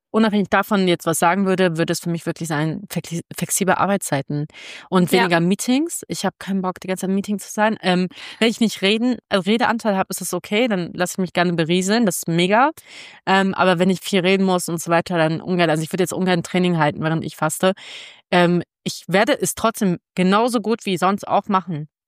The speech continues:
Speaker 1: Das Ding ist nur, dass ich dann Durst habe danach vielleicht, ne?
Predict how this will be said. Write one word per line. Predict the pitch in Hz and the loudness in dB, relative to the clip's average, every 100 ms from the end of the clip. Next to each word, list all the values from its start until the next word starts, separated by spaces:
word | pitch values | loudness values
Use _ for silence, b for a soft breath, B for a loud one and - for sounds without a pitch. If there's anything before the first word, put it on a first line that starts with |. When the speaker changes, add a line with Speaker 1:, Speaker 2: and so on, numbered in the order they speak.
| _ | _
Speaker 1:
Das | 170 - | -8 -2
Ding | 214 | 0
ist | 226 - | 0 0
nur, | 165 | -2
dass | 170 - | -2 -2
ich | 175 | -2
dann | 175 160 | -2 2
Durst | 196 196 185 | 0 0 0
habe | 151 147 151 | 2 2 0
danach | 156 156 156 | 0 2 0
vielleicht, | - 156 147 151 | -2 0 0 0
ne? | - 190 | -2 0